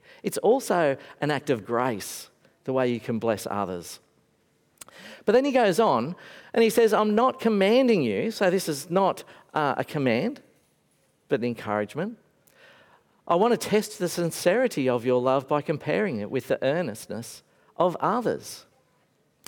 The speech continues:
So he's, he's saying, "If you're doing it out of duty," again, "if you're like me, we're gonna get our back up." He says,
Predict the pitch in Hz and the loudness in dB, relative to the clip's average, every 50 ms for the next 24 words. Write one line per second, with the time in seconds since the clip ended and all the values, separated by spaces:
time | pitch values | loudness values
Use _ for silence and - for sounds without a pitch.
0 | - - - - - _ - - 214 202 190 160 - - - - _ _ _ - | -20 -20 -20 -20 -20 _ 0 2 2 2 0 -2 -6 -12 -16 -20 _ _ _ -6
1 | - - 196 196 196 180 180 180 156 175 156 131 233 254 277 269 247 208 185 185 | -2 0 0 2 2 0 0 0 0 -2 0 4 4 6 6 6 6 6 6 6
2 | 175 170 156 127 110 107 117 151 185 208 - - 113 104 113 - - _ _ _ | 4 4 2 0 0 0 2 2 4 2 2 -2 -4 -6 -8 -8 -12 _ _ _
3 | _ _ - - 98 - 127 123 110 95 95 98 - - 113 113 135 139 127 - | _ _ -12 -10 -4 0 2 2 2 0 -4 -6 -2 0 2 2 2 2 0 0
4 | - 123 120 120 117 104 131 135 123 110 117 110 104 101 90 104 107 107 - 113 | -2 0 0 0 0 -2 -2 -4 -2 0 0 2 0 0 -2 -4 -4 -4 -4 -6
5 | 90 76 - - - 180 175 | -8 -8 -8 -8 -8 -8 -8